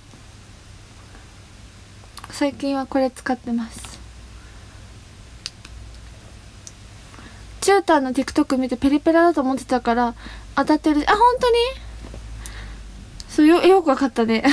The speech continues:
<laughs> すごい、よくわかったね。これ、これです。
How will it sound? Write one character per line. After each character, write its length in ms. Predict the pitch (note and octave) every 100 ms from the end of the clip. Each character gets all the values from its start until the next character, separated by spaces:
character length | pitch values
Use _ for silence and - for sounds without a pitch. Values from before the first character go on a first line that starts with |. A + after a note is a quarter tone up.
| - D4 D#4 D#4
<laughs> 480 | - - - - -
す 140 | D4+
ご 160 | C#4 B3+
い、 40 |
よ 100 | C#4
く 120 | A#3+
わ 100 | A#3
か 120 | A#3
っ 20 | A3+
た 140 | -
ね。 120 | - -
こ 120 | A#3
れ、 140 | A#3 A#3 - - -
こ 100 | -
れ 100 | A3+
で 200 | A3 G#3+
す。 200 | A3 -